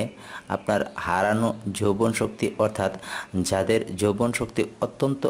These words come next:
দুর্বল, প্রখর দুর্বল, একদম নিস্তেজ,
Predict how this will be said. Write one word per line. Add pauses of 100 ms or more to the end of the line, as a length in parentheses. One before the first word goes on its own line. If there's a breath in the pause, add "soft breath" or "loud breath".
(380)
দুর্বল, (480 loud breath)
প্রখর (320)
দুর্বল, (200)
একদম (340)
নিস্তেজ,